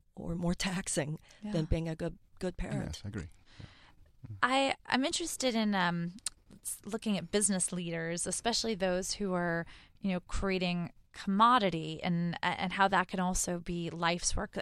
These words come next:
Speaker 2: Take, you know, Jeff Bezos and Amazon, for example. Jeff Bezos is now the richest man alive. Um, um, can a for-profit mega corporation,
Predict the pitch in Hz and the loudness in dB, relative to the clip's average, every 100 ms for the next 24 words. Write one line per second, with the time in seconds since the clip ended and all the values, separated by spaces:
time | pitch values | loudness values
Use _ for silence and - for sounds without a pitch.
0 | - - 240 - - - 190 180 196 185 | -6 -2 -2 -4 -14 -6 -4 -2 0 0
1 | - 175 170 160 - 175 - 170 170 - | -2 -2 -2 -4 -4 -6 -4 -4 -4 -4
2 | - 175 - 180 175 175 156 165 - 185 | -4 -6 -6 -6 -4 -2 -2 -2 0 0
3 | - 180 170 175 - 175 170 160 165 165 | 0 -2 -2 -2 -4 -2 0 0 -2 -4
4 | - 196 180 170 196 165 - - - 180 | -4 -4 -4 -6 -6 -6 -6 -10 -8 -2
5 | 170 170 - - 185 175 165 165 175 - | 0 -2 -6 -10 -4 -2 0 0 -4 -6
6 | - - - - - - _ - - 240 | -12 -18 -20 -20 -20 -20 _ -10 -2 4
7 | 247 269 220 - - - 202 226 - - | 6 6 0 -4 -8 -2 0 2 2 2
8 | 190 196 180 196 185 175 196 - - 190 | 4 2 0 2 2 2 0 -2 0 0
9 | - 175 185 - 175 165 165 | 2 0 2 2 2 0 -2